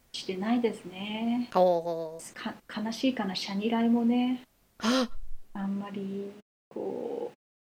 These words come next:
Speaker 1: う、まあ、ギリギリ全部ストーリー取れるかなぐらいのレベル
Speaker 2: おー。
Speaker 1: だったり、まあ、ストーリー全然解放しなかったのだっ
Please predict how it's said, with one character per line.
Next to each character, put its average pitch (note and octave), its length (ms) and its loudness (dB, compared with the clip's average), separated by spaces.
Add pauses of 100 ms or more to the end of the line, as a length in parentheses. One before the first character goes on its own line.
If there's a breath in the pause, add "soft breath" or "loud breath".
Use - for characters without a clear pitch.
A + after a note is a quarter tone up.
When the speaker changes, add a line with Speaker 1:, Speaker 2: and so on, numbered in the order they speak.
(840)
Speaker 1:
う、 F#3+ 60 -4
ま G3 120 -2
あ、 F3 40 -4 (100)
ギ G#3 200 2
リ D#4+ 220 10
ギ D#4+ 180 6
リ D#4+ 240 8
全 D#4+ 380 6
部 B3 160 2
ス - 240 -14
ト B3+ 100 4
ー B3+ 240 4
リ C4 240 4
ー B3 80 -4
取 C4+ 240 2
れ C4+ 80 4
る C4+ 100 2
か C4 180 0
な C4 140 6
ぐ B3+ 140 4
ら A#3 120 4
い F#3+ 60 0
の F#3+ 60 -4 (100)
レ - 140 -4
ベ G#3 140 0
ル G3+ 80 2
Speaker 2:
お F3+ 1200 -2
ー。 - 760 -20
Speaker 1:
だ F3+ 80 -2
っ F3+ 80 -10 (120)
た D3+ 120 0
り、 B2+ 260 -2
ま - 220 -2
あ、 D#3+ 120 -4
ス - 160 -14
ト F3+ 80 0
ー - 40 -2
リ - 100 -4
ー G3+ 100 -10
全 F#3+ 140 -10
然 G3 140 -6
解 - 200 -6
放 G3 120 -8
し - 140 -6
な - 60 -10
か - 120 -18
っ - 100 -16
た - 60 -18
の - 60 -18
だ - 60 -20
っ - 40 -20